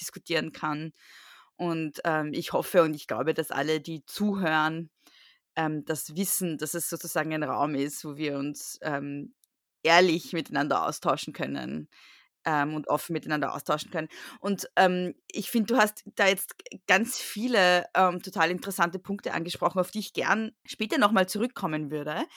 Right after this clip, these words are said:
Ich glaub, ganz zu Beginn stellt sich wahrscheinlich für viele, die jetzt zuhören, die Frage, was, was das Wort Doula bedeutet, was das überhaupt ist. Weil viele haben das vielleicht noch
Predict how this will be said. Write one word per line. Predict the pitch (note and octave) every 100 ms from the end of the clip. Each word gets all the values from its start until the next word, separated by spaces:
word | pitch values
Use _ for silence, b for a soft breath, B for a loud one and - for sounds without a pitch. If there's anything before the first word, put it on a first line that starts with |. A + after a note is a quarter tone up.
| B B B B
Ich | G3
glaub, | G#3 G#3
ganz | G3 F#3 D#4 -
zu | -
Beginn | G3+ - F3+ D#3+ F3 F#3+ - _ _ -
stellt | - D#3+ F#3
sich | B3 G#3+
wahrscheinlich | G#3 G3 F#3+ G3
für | G3
viele, | - A3
die | F#3+
jetzt | F#3 - -
zuhören, | A3 A3 F#3+ D#3 E3 F3+
die | F#3
Frage, | - D3 D#3 F3+
was, | E3+ - - -
was | F3 -
das | -
Wort | F3+ F3 G3
Doula | G#3
bedeutet, | F#3+ - C#3+ E3+ E3+ E3
was | D#3
das | D#3+
überhaupt | F3 F3 D3+ - -
ist. | G#3 F3+ - - - B B B B
Weil | E3+
viele | - G#3+ G#3+
haben | E3
das | D#3+ -
vielleicht | D#3
noch | -